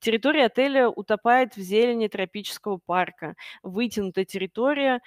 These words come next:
а, в основном, э, различные виллы, э, с-, юты. И все это так раскидано, уединенно, очень тихо, спокойно. Отличный, м, просто тропический сад, можно так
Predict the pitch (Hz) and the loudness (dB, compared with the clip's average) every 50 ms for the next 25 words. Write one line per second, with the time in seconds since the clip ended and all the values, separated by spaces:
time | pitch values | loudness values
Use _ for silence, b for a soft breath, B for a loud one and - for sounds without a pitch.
0 | B B B B _ - 180 180 180 185 175 185 185 - 202 196 202 214 220 214 | B B B B _ -8 -6 -4 -4 -4 -4 -6 -6 -4 -2 -2 0 0 0 0
1 | 202 190 165 135 190 190 190 208 202 190 202 214 220 196 - - - 190 185 185 | 0 -2 -4 -4 -4 -2 0 0 -2 -2 -2 -4 -6 -4 -6 -6 -4 -4 -2 -2
2 | 180 - - 190 180 175 202 240 269 277 269 269 277 277 269 269 262 262 254 247 | -2 -4 -6 -10 -10 -6 -4 -4 -2 -2 -2 0 0 2 2 2 2 2 2 0
3 | - - - - 202 - - - - - - - - 214 208 190 208 233 240 254 | -2 -4 -6 -10 -12 -12 -14 -14 -16 -16 -16 -12 -8 -8 -6 -6 -6 -6 -6 -6
4 | - - 262 254 254 247 247 240 247 B B B B B B _ _ _ _ - | -6 -4 -2 0 0 0 0 -2 -6 B B B B B B _ _ _ _ -8
5 | 202 208 214 214 202 - - - - 240 233 220 214 214 190 214 208 - - 208 | -4 -4 -4 -4 -4 -8 -8 -2 2 4 4 4 4 2 2 0 0 2 0 -2
6 | 202 - - - 240 277 247 277 247 214 185 - - 202 208 202 196 180 202 208 | -2 -2 -6 -8 -8 -4 -4 -2 0 0 -2 -2 -4 -4 -4 -4 -6 -4 -4 -4
7 | 202 214 240 254 269 262 247 214 190 - - - 202 185 - - 196 185 - - | -2 0 0 0 0 0 0 -2 -2 -2 -2 -2 -2 -2 -2 -6 -6 -8 -6 -6
8 | 240 254 - - 202 - - - - 180 - _ _ 208 220 233 233 226 214 185 | -6 -4 -2 -4 -4 -4 -8 -8 -8 -8 -8 _ _ 0 2 2 2 0 0 -2
9 | 165 B B B B B B B B B B B _ _ _ _ _ _ _ _ | -2 B B B B B B B B B B B _ _ _ _ _ _ _ _
10 | _ _ _ _ _ _ 185 196 - - 220 226 254 240 - - - 240 240 240 | _ _ _ _ _ _ -6 -6 -6 -4 -4 -4 -4 -4 -4 -4 -2 0 2 4
11 | 233 233 226 226 226 220 220 208 185 _ _ _ _ - 214 208 196 - - 220 | 4 4 4 4 2 2 0 -2 -4 _ _ _ _ -6 -6 -6 -6 -4 0 0
12 | 220 220 - - - 208 202 202 202 196 190 190 180 - 214 196 - 220 202 - | 0 0 -2 -2 -2 0 0 2 2 0 -2 -4 -6 -4 -4 -4 -4 -6 -6 -6
13 | - - - - - 208 - - - 196 190 - - - - - 190 185 185 180 | -8 -10 -12 -10 -10 -10 -8 -6 -4 -4 -4 -4 -6 -12 -12 -6 -4 -2 -2 -2
14 | 170 185 175 - 151 - | -4 -6 -2 0 -2 -2